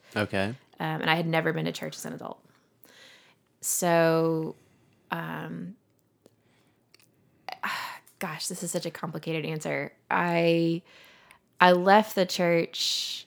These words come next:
Speaker 2: at age eighteen because, uh, I was told by a, a youth minister
Speaker 1: Look at that.
Speaker 2: that I was going to hell because I believed in evolution.
Speaker 1: Mm.
Speaker 2: And I was about to graduate high school, and I kinda just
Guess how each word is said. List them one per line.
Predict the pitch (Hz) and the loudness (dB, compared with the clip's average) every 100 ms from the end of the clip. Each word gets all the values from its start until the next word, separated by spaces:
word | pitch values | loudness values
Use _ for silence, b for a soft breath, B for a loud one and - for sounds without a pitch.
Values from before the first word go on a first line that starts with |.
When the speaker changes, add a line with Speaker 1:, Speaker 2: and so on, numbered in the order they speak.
| _ | _
Speaker 2:
at | 180 170 | -2 0
age | 165 160 160 | 2 2 0
eighteen | 165 156 - 170 165 160 165 - - | -2 -4 -4 -4 -2 -2 -2 -4 -4
because, | 170 - 170 165 160 160 156 - - - _ _ _ _ _ _ - | -6 -6 -4 -2 -2 -4 -6 -8 -12 -14 _ _ _ _ _ _ -8
uh, | |
I | 160 151 151 | -6 -4 -4
was | 165 - | -4 -6
told | - 165 156 | 0 2 2
by | 151 | 0
a, | 151 151 - | 0 -2 -4
a | |
youth | 165 180 285 - - | -6 -4 -4 -6 -8
minister | 156 151 151 - 180 226 311 - | -6 -4 -6 -4 -2 -2 -2 -4
Speaker 1:
Look | 104 101 | -2 -2
at | 95 | 2
that. | 101 101 98 - 135 B - | 4 4 4 -2 -18 B -2
Speaker 2:
that | 175 | 2
I | 170 | 4
was | 170 165 | 4 2
going | 175 175 180 | 0 0 0
to | |
hell | 180 175 165 | -2 -2 -2
because | 160 165 165 | -2 -6 -6
I | |
believed | 160 160 170 160 | -6 -6 -6 -6
in | |
evolution. | 156 156 156 151 - 175 180 - | -8 -8 -10 -10 -10 -10 -14 -6
Speaker 1:
Mm. | 107 101 95 b b b b b _ - | -2 0 -2 b b b b b _ -6
Speaker 2:
And | 165 160 160 160 160 - - | -4 -4 -6 -6 -8 -10 -10
I | |
was | 165 | -10
about | 160 170 | -2 -2
to | - | 0
graduate | 175 170 170 156 | 2 4 2 0
high | 156 | -2
school, | 151 - 156 | -4 -2 -2
and | 156 | -2
I | |
kinda | 156 165 160 | -4 -4 -4
just | 156 151 - - | -4 -6 -8 -10